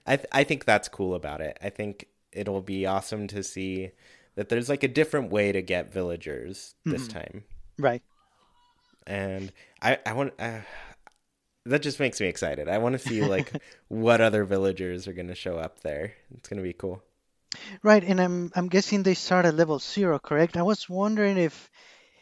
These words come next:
Speaker 2: if they go straight to your campsite or if, if they stick around and you might find them in some of the areas.
Speaker 1: Yeah, so essentially, like, you can invite them into your campsite right away when they get there.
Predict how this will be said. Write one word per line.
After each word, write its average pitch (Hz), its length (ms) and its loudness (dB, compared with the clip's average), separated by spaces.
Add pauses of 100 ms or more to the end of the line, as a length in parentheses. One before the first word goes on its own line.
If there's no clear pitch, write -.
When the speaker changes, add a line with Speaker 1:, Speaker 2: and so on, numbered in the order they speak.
(120)
Speaker 2:
if 175 180 2
they 165 140 6
go 170 240 6
straight 170 420 4
to 180 100 -2
your 143 120 2
campsite 196 540 4
or 165 200 8
if, - 460 0
if 160 160 -6
they 151 140 2
stick - 300 -4
around 151 320 4
and 147 80 -2
you 143 80 -2
might 139 200 0
find 143 300 2
them 143 200 0
in 135 140 -4
some 143 180 -4
of 139 80 -2
the 143 140 2
areas. 165 400 0 (240)
Speaker 1:
Yeah, 151 280 4
so 143 320 0
essentially, 214 640 -2
like, 143 400 0
you 131 160 -2
can 185 160 -2
invite 113 400 0
them 113 160 -2
into 104 160 -2
your 95 120 0
campsite 95 560 -6
right 90 220 -2
away 80 400 -8 (140)
when 98 220 -4
they 90 120 -2
get 87 220 -6
there. 80 300 -10